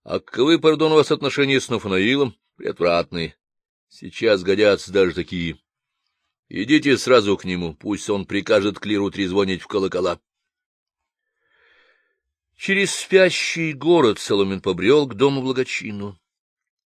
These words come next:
Пурга притихла, высокие сугробы еще не были пробиты тропинками, идти было трудно. Соломин разбудил Нафанаила и сказал, что началась война с Японией.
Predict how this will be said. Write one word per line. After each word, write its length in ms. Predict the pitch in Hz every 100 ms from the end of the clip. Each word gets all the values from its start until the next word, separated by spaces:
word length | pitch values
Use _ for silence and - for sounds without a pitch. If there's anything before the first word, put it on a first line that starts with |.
| _
Пурга 300 | - 101 110
притихла, 760 | 104 104 - 113 120 - 107 95
высокие 520 | 90 92 110 92 98 90
сугробы 420 | 101 90 98 92
еще 300 | 85 - 90
не 200 | 92 92
были 160 | 90 87
пробиты 340 | 87 85 80
тропинками, 760 | - 85 - 92 90 90 85 - _ _ _
идти 260 | 73 - 76
было 160 | 78
трудно. 480 | 73 87 98 90 87 _ _ _ _ _ _ _ _
Соломин 480 | - - 104 104 104
разбудил 580 | 104 95 101 98 123
Нафанаила 560 | 107 92 90 90 92 92
и 120 | 107
сказал, 560 | 87 - 85 101 101 - _ _ _ _ _
что 220 | _ 78
началась 460 | 85 - 123 135 90
война 300 | 85 104 110
с 100 | -
Японией. 540 | - 90 90 85